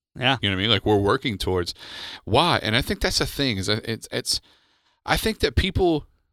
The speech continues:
Speaker 2: lose a desire to take their shot. I think people lose a desire to be champions. I think p-, people lose the desire for greatness and, and to obtain, uh, and accomplish really great things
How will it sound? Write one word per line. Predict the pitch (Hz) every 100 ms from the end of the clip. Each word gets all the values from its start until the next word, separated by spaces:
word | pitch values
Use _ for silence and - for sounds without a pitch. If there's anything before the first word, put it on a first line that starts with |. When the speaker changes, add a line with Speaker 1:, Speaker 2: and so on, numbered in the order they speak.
| -
Speaker 2:
lose | 101 127 151
a | 139
desire | 120 98 98 101 104 101 107 - - - - _ 117 -
to | 117
take | - 104 -
their | 90
shot. | - 90 90
I | -
think | 160 151
people | 156 127
lose | 101 104
a | 101
desire | 98 92 87 92
to |
be | 90
champions. | 92 92 82 80 - 110
I |
think | 120 123 -
p-, | -
people | - 117 110 - _ _ _ _ _ - -
lose | 113 120 127
the | 131
desire | 117 101 95 98
for | 98 -
greatness | 78 - 120 113 127 123 -
and, | 90 - - - -
and | - -
to | 127
obtain, | 92 - 120 117 110 113 - - - -
uh, | 82
and | 87
accomplish | 87 - 127 120 98 95
really | 98 127
great | 110 110 113 104
things | 107 113 190 90 -